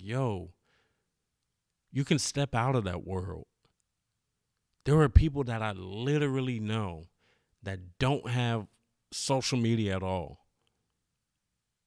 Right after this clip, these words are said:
My parents have had social media. There's people my age that I know that just do not do social media, like, no social media whatsoever.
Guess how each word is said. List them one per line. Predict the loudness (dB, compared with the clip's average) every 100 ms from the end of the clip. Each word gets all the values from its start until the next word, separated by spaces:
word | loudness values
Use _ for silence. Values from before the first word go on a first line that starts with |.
| _ _ _ _ _ _ _ -6
My | -2 6
parents | 6 6 2 2 2 -2 -6
have | -4
had | -4 -6
social | -6 -8 -8 -8
media. | -8 -8 -10 -12 -16 _ _ _ _ _ _ _ _ _ _ _ _ _ _ _ _ _ 0
There's | 2 6
people | 6 6 2
my | 4 4
age | 2 0 -2 -4
that | -2
I | -2
know | -2 0 0 0
that | -4 -8 -6
just | -6 -4 -6
do | -6 -6
not | -2 -2 -2 -4
do | -4 -4
social | -4 -6 -6 -6
media, | -6 -6 -8
like, | -10 -10
no | -8 -4 0 2 2
social | -2 -4 -4 -8
media | -8 -6 -8
whatsoever. | -8 -4 -4 -4 -4 -2 -2 -4 -10 -18